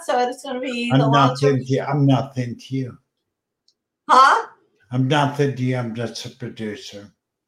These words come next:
Speaker 1: That's it. Just a
Speaker 2: Yeah.
Speaker 1: producer. Oh, come on. You're like my best friend now.
Speaker 2: <laughs>
Speaker 1: But, um, it's all about care warriors, you know, those people that are the wind beneath our wings. And this, the launch tomorrow is gonna be with an amazing good friend of mine I've known for quite a few years.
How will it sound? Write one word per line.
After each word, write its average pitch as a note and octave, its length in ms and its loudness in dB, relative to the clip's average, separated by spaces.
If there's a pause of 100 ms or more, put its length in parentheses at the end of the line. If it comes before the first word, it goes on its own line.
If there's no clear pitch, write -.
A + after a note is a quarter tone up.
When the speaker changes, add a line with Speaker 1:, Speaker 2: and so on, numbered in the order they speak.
Speaker 1:
That's - 180 0
it. G4+ 360 -2
Just C4 260 -2
a E4 40 -8
Speaker 2:
Yeah. - 60 -10
Speaker 1:
producer. C4+ 640 0
Oh, B3 240 4
come B3 160 2
on. G#3 200 4
You're A#3 140 2
like - 220 4
my G3 140 0
best G#3 320 -2
friend G#3 300 0
now. E3+ 240 -2 (280)
Speaker 2:
<laughs> - 300 -8
Speaker 1:
But, G#3 260 6
um, G3 460 4
it's C4 220 4
all C4+ 320 8
about D4 420 6
care C#4+ 360 4
warriors, G3 600 2
you G3 120 -6
know, F#3 180 -4
those F3 220 -6
people A3+ 320 -10
that G#3+ 320 -4
are F#3+ 180 -2
the F3 140 -4 (140)
wind C4 200 2
beneath B3+ 320 0
our A3+ 260 2
wings. A3 440 -6
And F#3 500 -4 (320)
this, F#3+ 360 -4 (240)
the G3 80 2
launch A3 480 6
tomorrow G#3 600 2
is G3+ 140 -4
gonna F#3+ 160 -6
be F#3+ 100 0
with F#3+ 180 -2
an F#3 120 -4
amazing F#3+ 420 -2
good F#3 240 -4
friend F#3+ 240 0
of F#3 60 -2
mine F#3 260 2
I've F3+ 180 -4
known F#3+ 280 0
for - 120 -14
quite F#3+ 240 2
a G3 140 0
few F#3 120 0
years. F#3 540 2